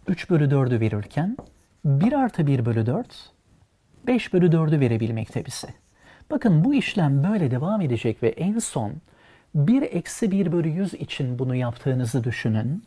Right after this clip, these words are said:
Bir eksi bir bölü yüz iki kare farkıyla bir eksi bir bölü on, bir artı bir bölü on şeklinde.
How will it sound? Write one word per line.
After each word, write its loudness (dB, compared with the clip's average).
Bir 4
eksi -2
bir 2
bölü 2
yüz 0
iki -4
kare 0
farkıyla -2
bir 4
eksi 0
bir 2
bölü 2
on, 2
bir 4
artı 0
bir 2
bölü 2
on 0
şeklinde. -2